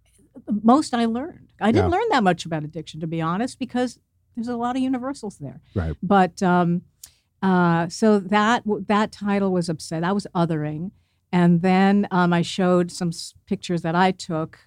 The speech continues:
Speaker 1: none of them of people in, in distress. They were all of, but they were of landscapes in
Speaker 2: Sure.
Speaker 1: distress, you know, these haunted industrial, um, places and this very lonely downtown.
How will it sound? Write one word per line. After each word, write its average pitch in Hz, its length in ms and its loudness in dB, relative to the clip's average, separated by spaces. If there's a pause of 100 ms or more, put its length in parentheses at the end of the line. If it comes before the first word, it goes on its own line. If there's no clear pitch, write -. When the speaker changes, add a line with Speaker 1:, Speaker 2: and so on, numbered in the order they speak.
Speaker 1:
none 240 220 2
of - 80 -2
them 165 160 -6
of 147 160 -12 (100)
people 143 460 -18
in, 139 180 -14
in 139 160 -12
distress. 151 640 -6
They 196 80 -2
were 180 60 0
all 170 280 2
of, 156 160 -8
but 165 120 -8
they 190 100 2
were 190 160 2
of 143 100 -6
landscapes 160 720 -6
in 139 80 -14
Speaker 2:
Sure. 127 200 4
Speaker 1:
distress, 113 520 -8
you 156 80 -12
know, 143 300 -12
these 147 160 -16
haunted 156 500 -4 (340)
industrial, 156 760 -2 (480)
um, 151 460 2 (720)
places 170 600 0
and 147 260 -4
this 147 180 -14
very 160 320 -2
lonely 165 360 0
downtown. 196 840 -2